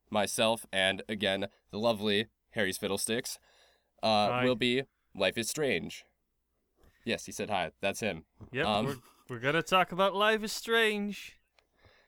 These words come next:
Speaker 1: Yes,
Speaker 2: And
Speaker 1: remember that
Speaker 2: people
Speaker 1: thing,
Speaker 2: gonna
Speaker 1: uh,
Speaker 2: hate
Speaker 1: published
Speaker 2: me.
Speaker 1: by Square. <laughs> Well, no, a lot of people are gonna agree with you, I think. Uh, well, f-, for one, I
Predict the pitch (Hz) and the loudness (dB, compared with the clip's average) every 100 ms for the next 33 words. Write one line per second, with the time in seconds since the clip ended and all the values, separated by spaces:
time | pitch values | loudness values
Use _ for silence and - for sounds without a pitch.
0 | _ - 120 92 - 131 139 135 123 196 | _ -4 0 0 0 0 2 0 0 2
1 | - 190 233 240 - 208 127 117 - 131 | 4 6 4 4 0 0 0 -2 -2 0
2 | 113 107 - - _ - - - - - | 0 -2 -10 -20 _ -20 -20 -18 0 2
3 | 220 330 359 349 311 294 330 - - - | 6 6 4 4 2 0 -8 -12 -18 -20
4 | - 165 202 196 180 156 208 262 349 220 | -6 2 4 6 8 8 6 6 8 8
5 | 165 135 143 180 143 117 101 98 - 131 | 6 2 4 4 4 2 2 0 0 2
6 | 92 - 120 110 107 104 - 123 147 131 | 2 -2 -2 2 2 0 -4 -2 0 0
7 | 95 - - 139 165 151 139 127 | -2 -10 -12 -6 0 2 4 2